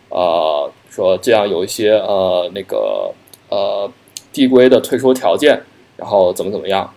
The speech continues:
就是或者我要定一个类干什么干什么，就是这些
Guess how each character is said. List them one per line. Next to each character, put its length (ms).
就 100
是 60
或 100
者 60
我 100
要 80
定 160
一 60
个 80
类 240
干 140
什 60
么 60
干 180
什 120
么， 120
就 140
是 100
这 220
些 340